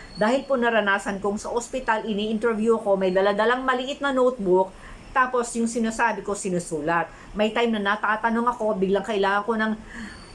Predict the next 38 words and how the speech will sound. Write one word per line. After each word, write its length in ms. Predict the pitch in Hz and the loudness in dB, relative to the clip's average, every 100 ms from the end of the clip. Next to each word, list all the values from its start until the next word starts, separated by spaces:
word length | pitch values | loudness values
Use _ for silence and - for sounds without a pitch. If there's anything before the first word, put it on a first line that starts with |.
| - - - - - - 220 | -20 -20 -20 -20 -20 -10 0
magpa-infuse, 1120 | 220 214 247 233 233 254 285 247 240 233 - - 285 | 0 2 2 2 2 -4 0 4 4 2 -4 -10 -4
hindi 160 | 269 | 0
na 160 | 254 233 | 2 2
natutuloy 480 | 226 220 202 196 190 | 0 -2 0 2 0
ang 80 | |
usapan. 560 | 185 180 156 143 170 175 | 0 -4 -2 -2 -2 -2
So 80 | 226 | -2
sabi 320 | 240 220 208 | -2 0 0
ko, 320 | 208 208 202 - - | 2 2 0 -8 -4
"Bakit 400 | 202 240 294 - | -2 -2 -4 -2
hindi 240 | 254 233 | 0 0
ko 160 | 233 233 | 0 -2
na 80 | 233 | -2
isulat?" 840 | 226 - 196 165 175 196 190 - - - | -4 -2 0 0 0 -2 -4 -12 -16 -2
Lahat 320 | 214 240 262 | 2 2 2
ng 80 | 233 | 2
mga 240 | 233 233 | 2 2
tinatanong 560 | 233 214 214 214 202 196 | 0 0 0 0 -2 0
nila 160 | 185 185 | -2 0
sa 160 | 170 | -2
akin, 240 | 165 175 180 | -2 -4 -2
pati 320 | 214 240 226 | -2 0 0
yung 160 | 214 | 2
mga 160 | 214 214 | 2 0
experiences 960 | 180 - - 208 214 220 208 - 165 - | -4 -8 -4 -2 0 0 -2 -4 -6 -2
ko 160 | 214 | -2
na 80 | 226 | 0
hindi 320 | 214 190 208 | 0 0 0
nila 240 | 247 240 220 | 0 0 -2
tinatanong, 640 | 196 170 170 175 180 175 - - - | -2 -2 -2 -2 -2 -4 -10 -18 -10
experiences 720 | 214 - - 240 233 226 226 | -8 -8 0 2 2 0 -2
ng 160 | 226 202 | -2 -2
ibang 160 | 196 208 | 0 0
pasyente 480 | 226 220 196 196 | -2 -2 -4 -2
na 80 | 185 | 0
naikwento 640 | 180 202 214 202 190 180 180 | 0 0 -2 -2 -2 -2 -4
sa 240 | - 151 | -4 -4
akin, 320 | 139 175 165 | -2 -2 -2